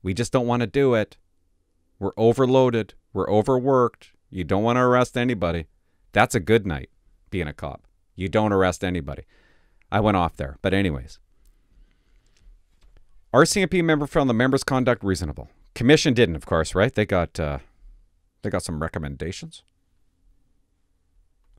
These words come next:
This is insane. But it's gold. I just love watching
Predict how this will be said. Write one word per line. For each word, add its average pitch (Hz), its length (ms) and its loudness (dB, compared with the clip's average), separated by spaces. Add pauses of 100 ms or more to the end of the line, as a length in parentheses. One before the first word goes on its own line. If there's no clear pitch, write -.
(100)
This 110 200 -2
is 73 160 -4
insane. 76 960 -6 (680)
But 127 120 4
it's 113 140 -2
gold. - 680 8 (840)
I 139 100 4
just 196 260 0
love 117 480 -2
watching 120 580 -2